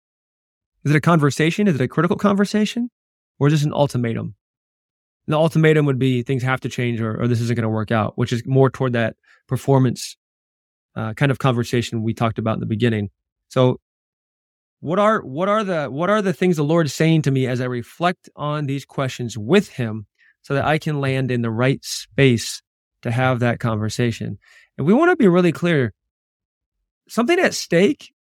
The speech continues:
that doesn't, we're not saying it ha-, the stakes have to be super high. I mean, if you worked, this, this is a silly example, but a true example. If you worked in, in, like, a sales or consulting world and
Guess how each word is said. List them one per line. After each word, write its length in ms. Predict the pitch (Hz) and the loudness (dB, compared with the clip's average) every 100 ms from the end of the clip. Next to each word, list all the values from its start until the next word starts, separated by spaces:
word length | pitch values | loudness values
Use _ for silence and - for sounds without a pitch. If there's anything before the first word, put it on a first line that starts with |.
| _ _ _ | _ _ _
that 100 | - | -2
doesn't, 240 | 220 320 175 | 0 0 0
we're 80 | |
not 220 | 208 277 - | 2 0 0
saying 300 | 208 226 196 | -2 0 0
it 100 | 143 | 0
ha-, 140 | 165 | -2
the 80 | 165 | -4
stakes 220 | - 185 | -2 0
have 80 | 202 | 0
to 60 | 160 | -2
be 120 | 135 | -4
super 360 | - 202 175 | 0 0 2
high. 420 | 123 151 202 - - _ _ _ _ _ | 0 0 -4 -6 -12 _ _ _ _ _
I 40 | 165 | 0
mean, 200 | 170 156 | 2 0
if 120 | - 165 | -6 2
you 200 | 285 302 | 4 6
worked, 380 | 196 226 - - _ | 4 2 -2 -20 _
this, 220 | 156 - | -18 -14
this 220 | - 190 240 | -6 -4 0
is 100 | 165 | 0
a 60 | |
silly 280 | - 196 170 | 2 4 4
example, 400 | 123 131 214 139 | 2 2 2 2
but 120 | 123 | 2
a 40 | 123 | 0
true 220 | - 180 | 2 2
example. 360 | 127 180 208 | 4 4 4
If 140 | 123 160 | 0 4
you 100 | 262 | 4
worked 320 | 180 208 - - | 4 2 0 -2
in, 220 | 156 143 - | 0 2 2
in, 60 | |
like, 120 | 156 151 | 0 2
a 80 | |
sales 420 | 117 - 151 170 160 | -2 2 2 4 2
or 60 | |
consulting 560 | 143 123 - 143 202 196 | 2 0 2 2 2 2
world 320 | 196 214 240 - _ _ _ _ _ | 2 0 -2 -8 _ _ _ _ _
and 280 | 170 160 143 | 2 2 2